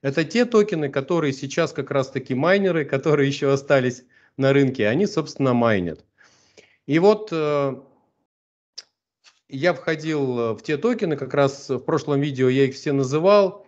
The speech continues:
и общая прибыль, э, составила больше трехсот процентов.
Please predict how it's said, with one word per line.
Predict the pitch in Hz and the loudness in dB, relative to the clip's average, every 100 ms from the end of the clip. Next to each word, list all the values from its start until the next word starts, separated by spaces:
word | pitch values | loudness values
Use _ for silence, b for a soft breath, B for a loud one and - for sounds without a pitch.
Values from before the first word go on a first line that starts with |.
| - | -4
и | 151 | -2
общая | 165 208 214 196 147 | 2 2 2 -4 -4
прибыль, | - 196 202 160 151 139 | -4 -6 -6 -6 -4 -2
э, | 131 123 120 104 | -2 0 -2 -4
составила | - - 180 175 151 | -8 -2 2 4 4
больше | 135 160 - 123 | 2 0 -2 -4
трехсот | 135 127 156 139 | -4 -2 -4 -2
процентов. | 127 - 123 95 - | -4 -4 -4 -6 -10